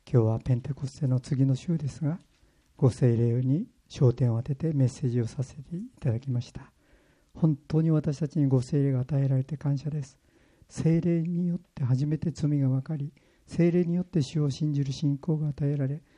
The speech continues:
聖霊によって愛、喜び、平安、寛容、親切、善意、誠実、柔和、自制が実を結んでいくことを感謝します。これからもどうぞご聖霊を満たして、あなたの実をみ-、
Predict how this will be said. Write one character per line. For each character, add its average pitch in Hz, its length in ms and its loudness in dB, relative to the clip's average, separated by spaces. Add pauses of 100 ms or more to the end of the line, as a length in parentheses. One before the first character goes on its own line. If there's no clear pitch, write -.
(180)
聖 160 280 4
霊 170 140 4
に 180 100 0
よ 175 60 0
っ 170 40 -6
て - 200 -6
愛、 156 260 0
喜 151 80 2 (300)
び、 160 100 2
平 156 320 2
安、 151 120 -2
寛 156 260 0
容、 151 180 0
親 156 240 -4
切、 - 160 -14
善 151 320 0
意、 147 80 0
誠 160 260 -6
実、 143 420 -2
柔 151 140 2
和、 151 100 0
自 143 200 -8
制 180 240 -4
が 147 200 -4 (680)
実 151 160 6
を 131 80 8
結 131 280 4
ん 139 60 4
で 131 100 2
い 127 60 0
く - 40 -18
こ 151 100 -6
と 165 120 -4
を 156 40 -4
感 147 220 -4
謝 139 140 -12
し - 140 -14
ま 147 120 -8
す。 - 140 -20 (520)
こ 156 100 6
れ 139 60 6
か 143 120 2
ら 135 60 6
も 131 100 4
ど 139 180 2
う 139 80 0
ぞ 175 160 0
ご 151 140 2
聖 143 180 -2
霊 135 120 4
を 127 60 4
満 135 160 2
た 156 160 -4
し - 140 -12
て、 165 220 -12 (400)
あ 139 80 2
な 123 140 4
た 131 120 -2
の 120 80 0
実 127 220 2
を 147 180 0 (260)
み-、 160 220 4